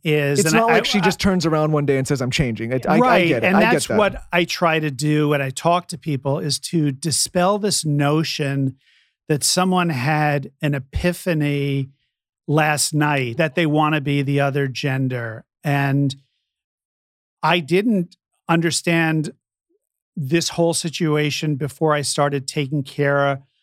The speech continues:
Speaker 1: of an entirely transgender community.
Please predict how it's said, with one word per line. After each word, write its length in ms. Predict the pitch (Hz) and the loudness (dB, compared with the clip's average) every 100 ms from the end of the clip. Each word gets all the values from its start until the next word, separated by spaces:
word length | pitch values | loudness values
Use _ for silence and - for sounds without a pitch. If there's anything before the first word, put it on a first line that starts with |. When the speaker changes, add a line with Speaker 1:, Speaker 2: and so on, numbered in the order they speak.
| _ _ | _ _
Speaker 1:
of 80 | 139 | -4
an 60 | 139 | -2
entirely 720 | 139 135 - 165 156 151 143 | -2 -4 -2 0 0 0 -2
transgender 840 | 135 147 147 143 - 147 143 135 - | -4 -4 -2 -2 -4 -4 -2 -4 -6
community. 840 | - 151 175 220 165 127 110 | -4 0 2 2 -2 -6 -12